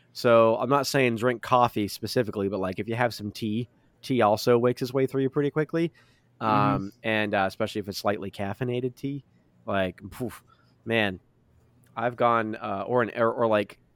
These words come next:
Speaker 1: some, maybe, like, a couple sips of an energy drink. Uh, it'll be yellow, but it'll be, you'll have something ready to go.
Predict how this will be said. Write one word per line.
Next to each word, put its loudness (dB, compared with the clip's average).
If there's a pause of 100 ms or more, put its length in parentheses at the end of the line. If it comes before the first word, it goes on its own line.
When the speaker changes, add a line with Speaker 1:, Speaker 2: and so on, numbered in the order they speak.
(380)
Speaker 1:
some, -6
maybe, 0
like, -2
a -6
couple -6
sips -4
of -2
an -8
energy -4
drink. -6 (480)
Uh, -6
it'll 4
be 2
yellow, 6 (240)
but 4
it'll 2
be, 0
you'll 2
have 4
something -2
ready 2
to -2
go. 4